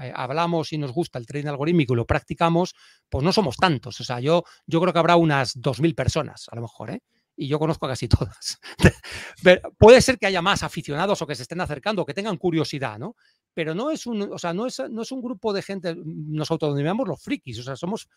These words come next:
frikis de esto, porque realmente, bueno, mi mujer me dice, "Ya estás otra vez con tus frikis", ¿no? Porque, claro, hablamos de,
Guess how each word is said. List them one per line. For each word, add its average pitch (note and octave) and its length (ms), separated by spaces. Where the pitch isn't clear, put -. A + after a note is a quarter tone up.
frikis A3 400
de D3+ 100
esto, D#3 380
porque D#3 260
realmente, F3 420
bueno, G#3+ 160
mi D#3+ 100
mujer D#3+ 300
me G#3 100
dice, D3 300
"Ya C#3 80
estás - 260
otra B3 220
vez B3 160
con F#3+ 160
tus F#3 180
frikis", D3 440
¿no? A3+ 140
Porque, D3+ 380
claro, G3+ 220
hablamos F#3+ 300
de, F#3+ 120